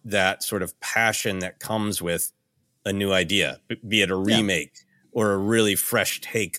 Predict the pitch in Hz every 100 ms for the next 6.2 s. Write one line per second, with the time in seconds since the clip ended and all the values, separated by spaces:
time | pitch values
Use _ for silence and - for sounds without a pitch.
0 | - 95 90 101 90 80 80 80 92 82
1 | - 101 - - 104 87 - 104 95 85
2 | 92 85 - 80 - _ - - _ 101
3 | 85 78 - _ - 117 - 107 120 120
4 | 135 - 101 104 - 85 87 95 95 85
5 | - 92 90 85 - - - 85 - -
6 | 71 73